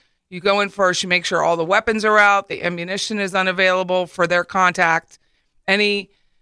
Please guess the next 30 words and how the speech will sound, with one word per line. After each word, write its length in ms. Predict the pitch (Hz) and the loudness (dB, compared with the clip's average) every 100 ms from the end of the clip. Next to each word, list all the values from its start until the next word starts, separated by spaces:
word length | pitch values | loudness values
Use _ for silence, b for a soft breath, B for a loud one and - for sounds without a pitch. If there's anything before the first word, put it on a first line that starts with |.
| _ - | _ -16
uh, 160 | 107 - _ _ | -16 -16 _ _
valuables. 680 | 196 196 208 196 202 196 185 | 4 4 2 0 0 0 -2
Like, 140 | 202 | -4
I 240 | 226 220 220 - | 0 0 -2 -6
sold 320 | - 247 208 | -4 -2 0
one 180 | 190 190 | 0 0
house 260 | 190 180 190 | 2 0 -2
in 80 | 170 | -6
Southwood, 520 | 185 175 180 165 156 | 0 0 0 -4 -4
and 60 | |
he's 120 | 175 180 | -4 -2
like, 200 | 175 - | -4 -4
"Patty, 480 | 170 190 180 156 - _ _ - | -8 -4 -4 -4 -10 _ _ -2
I 100 | 202 | -2
forgot 300 | 220 202 202 | 0 0 0
to 80 | |
take 260 | 202 214 202 | -2 -4 2
out 180 | 190 170 | 2 2
my 140 | 175 | 0
ten 400 | 160 156 185 190 | -2 -6 -6 -4
watches." 800 | 170 180 185 - 151 147 151 - | -2 0 0 -2 -4 -4 -8 -6
<laughs> 40 | |
I'm 280 | 294 - - - | -4 -4 -8 -10
like, 280 | 226 - - _ - | -10 -10 -18 _ -14
"Great, 580 | 185 160 165 185 - - | -8 -6 -6 -8 -8 -6
let's 200 | 180 - | -6 -2
hide 280 | 175 180 165 | 0 2 0
them." 220 | 143 147 _ _ _ _ | -10 -16 _ _ _ _
Um, 420 | 208 202 185 175 - _ _ - | 2 4 4 0 -6 _ _ -6
'cause 300 | 220 - | -6 -6